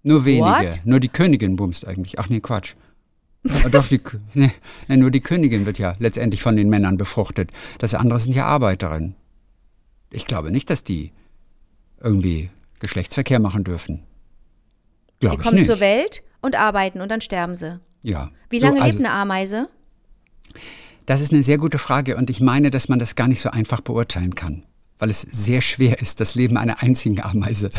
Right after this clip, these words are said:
Speaker 2: <laughs> Stimmt.
Speaker 1: ähm, äh, zu verfolgen. Ich meine nur, es sind ganz schön viele Jahre, soweit ich in
Speaker 2: Jahre?
Speaker 1: Erinnerung habe. Ich glaube schon.
Speaker 2: Die, die ackern Jahre?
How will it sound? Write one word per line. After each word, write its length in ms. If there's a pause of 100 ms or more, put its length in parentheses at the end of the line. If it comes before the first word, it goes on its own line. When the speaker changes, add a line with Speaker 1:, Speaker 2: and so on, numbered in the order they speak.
(120)
Speaker 2:
<laughs> 220
Stimmt. 540
Speaker 1:
ähm, 220
äh, 20
zu 140
verfolgen. 440 (260)
Ich 180
meine 300
nur, 200
es 140
sind 260
ganz 240
schön 200
viele 360
Jahre, 560 (500)
soweit 380
ich 100
in 60
Speaker 2:
Jahre? 360
Speaker 1:
Erinnerung 480
habe. 340 (240)
Ich 200
glaube 400
schon. 480
Speaker 2:
Die, 240
die 160 (140)
ackern 400 (500)
Jahre? 580